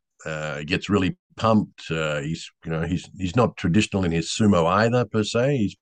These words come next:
probably getting a little more orthodox, but he's probably the most exciting one. How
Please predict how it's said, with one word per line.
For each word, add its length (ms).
probably 200
getting 440
a 40
little 200
more 140
orthodox, 540
but 360
he's 200
probably 260
the 60
most 180
exciting 680
one. 360
How 220